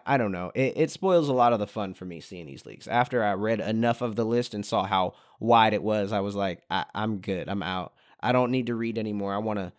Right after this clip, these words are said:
be surprised." 'Cause this potentially could ruin the next, like, three years of releases, two years of releases.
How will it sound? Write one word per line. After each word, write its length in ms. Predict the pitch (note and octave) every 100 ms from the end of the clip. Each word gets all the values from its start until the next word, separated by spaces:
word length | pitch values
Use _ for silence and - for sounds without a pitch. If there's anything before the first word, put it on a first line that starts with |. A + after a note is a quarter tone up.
| _ _ -
be 120 | A2+
surprised." 720 | - D#2+ - F#2+ D2 C#2 - _ _
'Cause 160 | - D3+
this 260 | F3+ F#3+ -
potentially 640 | - D3+ G3 F3+ F3 E3
could 160 | D3 C#3+
ruin 320 | B2 C#3+ C3+
the 60 | B2
next, 260 | B2 -
like, 300 | A#2+ G#2 _
three 260 | A#2+ C3 C3+
years 580 | B2+ A2 A#2+ B2 G2+ G2+
of 140 | F#2+
releases, 520 | F2+ C#2 C2 - -
two 180 | - C3+
years 380 | A#2+ B2 B2 A2
of 120 | F2+
releases. 520 | F2 C#2+ - - -